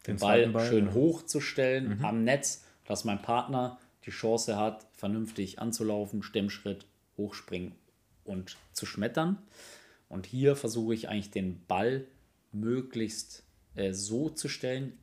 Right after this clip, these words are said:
Speaker 1: entweder Richtung Rand aber auf die Seite, wo die beiden Gegenspieler stehen,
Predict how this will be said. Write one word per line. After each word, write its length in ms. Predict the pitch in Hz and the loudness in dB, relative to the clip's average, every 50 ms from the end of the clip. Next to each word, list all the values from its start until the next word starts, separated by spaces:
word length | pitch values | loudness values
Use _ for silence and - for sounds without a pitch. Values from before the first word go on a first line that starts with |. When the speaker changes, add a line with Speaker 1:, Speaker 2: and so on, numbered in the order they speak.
| _ | _
Speaker 1:
entweder 680 | - 110 123 143 - - 147 143 147 147 151 170 170 - - _ _ _ _ _ _ _ _ _ - | -6 -4 -4 -4 -4 -6 -6 -4 -2 -4 -4 -4 -8 -10 -16 _ _ _ _ _ _ _ _ _ -4
Richtung 580 | 117 110 - - - 113 104 98 98 98 98 - _ _ _ _ _ _ _ _ _ - - _ _ _ - | -4 -4 -4 -6 -4 -2 0 0 -2 -2 -6 -10 _ _ _ _ _ _ _ _ _ -20 -20 _ _ _ -14
Rand 720 | 101 98 98 - - 95 104 139 170 196 202 202 - - - _ _ _ _ _ _ _ _ _ _ _ _ _ _ _ - | -12 -12 -8 -6 -4 -2 0 0 0 0 0 -2 -6 -10 -12 _ _ _ _ _ _ _ _ _ _ _ _ _ _ _ -4
aber 180 | 104 104 117 | -2 0 2
auf 160 | 107 107 107 - - | 0 0 -2 -4 -8
die 140 | - 131 139 | -6 -6 -2
Seite, 560 | 139 135 123 127 127 139 139 135 139 135 135 - - _ _ | 2 2 2 2 2 2 0 0 0 -4 -8 -12 -20 _ _
wo 120 | - 104 104 | -4 -2 -2
die 100 | 101 98 | -2 -2
beiden 380 | - - 95 92 95 98 90 | -2 0 0 0 0 -4 -4
Gegenspieler 600 | - 113 131 156 165 - - - 165 156 156 151 | -2 -2 -2 0 -2 -4 -6 -8 -8 -4 -4 -4
stehen, 500 | 139 - - - 147 147 151 160 156 151 | -4 -6 -4 -2 0 0 0 -2 -4 -8